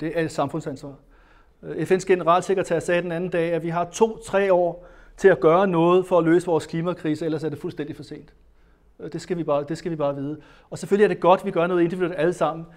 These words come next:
men det er et samfundsansvar, fordi det, det handler altså om, at den økonomiske model ikke fungerer, som den skal, for ellers ville vi jo ikke ødelægge vores klima og miljø på den måde, vi gør. Så vil jeg sige, at, øh, selvom den enkelte forbruger gør noget,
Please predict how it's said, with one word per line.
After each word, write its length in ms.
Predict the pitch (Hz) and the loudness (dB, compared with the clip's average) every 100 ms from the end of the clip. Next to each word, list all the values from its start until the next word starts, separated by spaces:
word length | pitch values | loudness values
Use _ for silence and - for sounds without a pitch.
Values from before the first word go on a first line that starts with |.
| _ - | _ -10
men 140 | 151 | -4
det 100 | 165 - | -4 0
er 140 | 165 180 | 0 0
et 120 | - | -4
samfundsansvar, 640 | 156 151 170 165 139 147 | -4 -4 -6 -6 -4 -4
fordi 200 | 147 160 | -4 -6
det, 240 | 160 160 160 165 | -4 -4 -6 -6
det 80 | 151 | -6
handler 240 | 170 190 | -2 -2
altså 160 | 165 160 | 0 -2
om, 120 | 165 | -2
at 60 | 165 | -4
den 80 | |
økonomiske 460 | 160 156 165 175 180 | -4 -4 -8 -8 -8
model 240 | 151 160 - - - 190 | -4 -6 -8 -20 -4 -4
ikke 140 | 170 | -2
fungerer, 300 | 175 160 156 | -2 -2 -4
som 160 | 151 143 | -4 -10
den 60 | |
skal, 280 | 139 139 143 | -6 -4 -4
for 100 | 160 | -4
ellers 220 | 170 - | -6 -4
ville 140 | 151 139 | -4 0
vi 60 | |
jo 60 | 156 | -2
ikke 120 | 156 | 0
ødelægge 380 | 156 170 151 - - _ _ | 0 0 -2 -6 -20 _ _
vores 180 | 151 139 | -8 -8
klima 260 | - 151 160 | -8 -6 -4
og 60 | |
miljø 180 | 151 139 | -2 -2
på 80 | 143 | -2
den 160 | 151 143 | -2 0
måde, 380 | 143 147 147 | 0 0 -2
vi 80 | 139 | -6
gør. 180 | 135 120 - _ _ _ _ _ _ _ _ _ _ _ _ _ - - | -6 -8 -12 _ _ _ _ _ _ _ _ _ _ _ _ _ -20 -2
Så 120 | 196 | 2
vil 60 | |
jeg 80 | 208 | 2
sige, 380 | - 220 233 202 | 2 2 2 4
at, 320 | 175 170 - | 2 2 2
øh, 600 | 170 165 160 156 147 143 143 147 139 - - _ | 6 8 10 8 6 4 -2 -8 -12 -20 -20 _
selvom 320 | - 240 262 | 6 8 8
den 140 | 214 196 | 2 0
enkelte 240 | 214 196 | 0 0
forbruger 320 | 196 196 208 | 0 4 4
gør 280 | 196 185 208 | 6 6 8
noget, 360 | 226 220 254 | 10 10 8